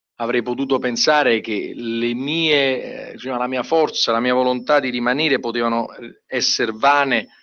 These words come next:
da tentennamenti di altri. Invece ho ragione di ritenere che ci sia questa determinazione.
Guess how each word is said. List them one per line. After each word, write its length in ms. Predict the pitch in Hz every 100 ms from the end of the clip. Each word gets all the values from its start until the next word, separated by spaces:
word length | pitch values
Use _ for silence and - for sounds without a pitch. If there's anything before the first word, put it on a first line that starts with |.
| _ _
da 220 | _ 127
tentennamenti 920 | 123 123 120 120 123 120 123 127 110 110
di 120 | 101
altri. 420 | 80 65 - -
Invece 280 | 143 170 165
ho 40 |
ragione 360 | 156 135 156 165
di 80 | 143
ritenere 500 | 139 143 147 147 127
che 120 | 113
ci 180 | - 110
sia 240 | - 98
questa 540 | - 107 - - 101 -
determinazione. 920 | - 117 110 98 98 90 - - -